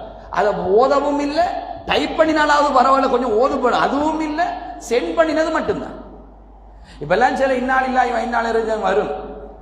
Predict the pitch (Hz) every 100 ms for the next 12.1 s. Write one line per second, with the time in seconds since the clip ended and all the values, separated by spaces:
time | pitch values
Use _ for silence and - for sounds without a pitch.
0 | - - - 170 240 269 254 208 190 185
1 | 185 180 165 151 147 147 175 247 254 233
2 | 220 214 - 151 214 269 262 240 240 220
3 | 185 214 254 262 240 240 226 226 254 185
4 | 247 254 196 170 165 151 - - - -
5 | - - 170 180 165 156 151 202 202 202
6 | 190 - - - - - - - - -
7 | 165 208 160 - - - 135 151 196 196
8 | 180 160 147 208 214 208 170 160 180 160
9 | 196 208 214 208 175 202 202 - 180 214
10 | 208 190 226 233 190 214 196 180 165 143
11 | 165 202 233 220 180 175 156 139 120 107